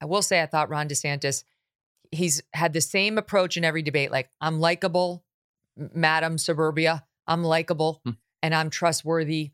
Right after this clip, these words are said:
Speaker 1: and I'm, I've got sound policies." But he never really has a viral moment. He too, like Vivek, can sound rehearsed. You know, we've heard the stone cold dead thing a few times and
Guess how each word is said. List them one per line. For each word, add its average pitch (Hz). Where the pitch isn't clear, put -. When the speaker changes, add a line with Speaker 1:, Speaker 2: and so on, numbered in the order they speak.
Speaker 1:
and 156
I'm, 156
I've 160
got 160
sound 156
policies." 156
But 156
he 170
never 170
really 160
has 147
a 156
viral 151
moment. 143
He 202
too, 170
like 151
Vivek, 151
can 139
sound 143
rehearsed. 156
You 160
know, 156
we've 185
heard 196
the 170
stone 170
cold 165
dead 160
thing 151
a 147
few 151
times 143
and 127